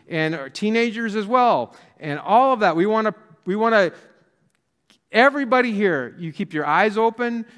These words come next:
If you s-, notice anything that seems a little bit off, you bring it to the attention of a deacon right away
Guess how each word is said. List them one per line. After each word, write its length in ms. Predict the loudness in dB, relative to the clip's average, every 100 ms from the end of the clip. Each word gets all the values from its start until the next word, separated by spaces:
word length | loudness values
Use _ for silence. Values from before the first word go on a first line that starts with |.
| -18
If 180 | -14 -10
you 120 | -8
s-, 200 | -10 -14 -6
notice 460 | 0 2 2 2
anything 440 | 0 0 0 -2 -2
that 140 | -2
seems 300 | -2 -2 0
a 60 | 0
little 180 | 0 2
bit 160 | 2
off, 340 | 4 4 2 -2 -18 -10
you 160 | -6
bring 220 | -2 0
it 100 | -2
to 100 | -4
the 100 | -6
attention 380 | -4 -6 -8 -6
of 100 | -6
a 60 | -8
deacon 540 | -8 -8 -10 -14 -14 -18 -20 -14
right 380 | -6 -4 -4
away 360 | -4 -10 -12